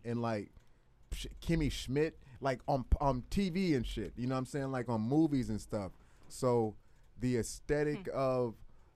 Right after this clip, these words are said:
Speaker 1: the aesthetic of feminism, um,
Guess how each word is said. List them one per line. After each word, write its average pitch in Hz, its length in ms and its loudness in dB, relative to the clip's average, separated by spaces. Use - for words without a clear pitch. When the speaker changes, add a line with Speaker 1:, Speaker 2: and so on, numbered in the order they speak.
Speaker 1:
the 123 160 2
aesthetic 147 540 2
of 120 200 0
feminism, 110 680 -2
um, 98 480 -4